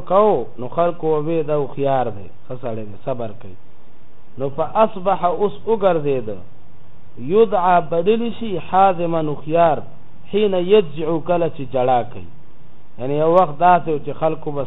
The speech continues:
صابر سړی هوښیار ګڼه، اوس داسې وخت راغی چې ستا غوندې نسخه وفات شوه. نو اوس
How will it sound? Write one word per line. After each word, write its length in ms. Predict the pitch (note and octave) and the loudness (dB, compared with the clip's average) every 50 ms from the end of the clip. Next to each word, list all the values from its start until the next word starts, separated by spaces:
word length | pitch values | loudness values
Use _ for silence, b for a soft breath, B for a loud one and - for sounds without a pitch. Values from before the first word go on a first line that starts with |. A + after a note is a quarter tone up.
| - | -2
صابر 340 | - C3+ C3 C3 C#3 E3+ E3+ D#3 - | -2 -2 -2 0 0 -2 -2 -2 -2
سړی 200 | - D3 C#3+ C#3 | -4 -2 -2 -2
هوښیار 440 | C3+ B2+ A2 - C3 C#3 C3+ C3 B2+ A#2+ G#2 | -2 -4 -4 -4 -2 0 0 0 0 -2 -4
ګڼه، 280 | A#2 A#2+ A#2+ B2+ D#3 F#3+ G#3+ A#3+ C4 - - - - - - - - - - - - - - - D3 | -4 -4 -4 -2 0 0 0 -2 -4 -6 -6 -6 -6 -6 -6 -6 -6 -6 -6 -6 -6 -6 -6 -2 0
اوس 200 | D#3+ E3+ E3+ - - - | 0 0 0 0 0 4
داسې 300 | G3 G#3 A3 G3 - F#3+ | 6 6 6 6 4 2
وخت 280 | F#3 F#3+ G3 F3+ D#3+ | 2 4 4 4 2
راغی 360 | E3+ E3+ F3 F3 E3+ E3 E3 | 2 4 4 4 4 2 0
چې 120 | D#3 D3+ D3 C#3 - | -2 -2 -4 -4 0
ستا 180 | - F3 F3+ | 2 4 4
غوندې 300 | F3 E3 E3 D#3 C#3+ C3 | 4 2 0 -2 -2 -4
نسخه 420 | D3 C#3+ C#3+ C3+ A#2 - - D#3+ E3+ | -4 -4 -4 -4 -4 -2 0 2 2
وفات 420 | E3 C#3+ B2 - C#3 D3 E3+ F3+ | 2 2 0 0 0 0 0 0
شوه. 260 | - - - G3 - - - - - - - - - - - - - - - - - | -2 -4 -6 -6 -8 -8 -8 -8 -8 -6 -6 -6 -6 -6 -6 -6 -6 -6 -6 -6 -4
نو 60 | C3 | -4
اوس 260 | D3+ - A3 A3+ G#3 | 0 2 4 4 4